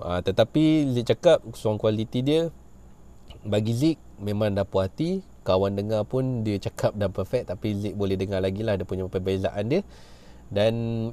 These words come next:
sembilan puluh persen tu disebabkan dia punya reli-, reliability dia. Ha, memang Zee cakap, ah,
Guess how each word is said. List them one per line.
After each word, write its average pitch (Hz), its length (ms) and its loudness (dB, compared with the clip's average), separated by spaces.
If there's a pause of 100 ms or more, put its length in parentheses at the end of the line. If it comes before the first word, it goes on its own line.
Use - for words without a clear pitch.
(520)
sembilan 120 320 0
puluh 123 200 2
persen 135 280 2
tu 139 80 4
disebabkan 113 520 0
dia 113 120 2
punya 110 240 2
reli-, 117 480 4
reliability 131 960 6
dia. 92 160 -2
Ha, 92 280 -2
memang 110 320 0
Zee 113 120 -2
cakap, 117 320 2 (200)
ah, 107 640 -2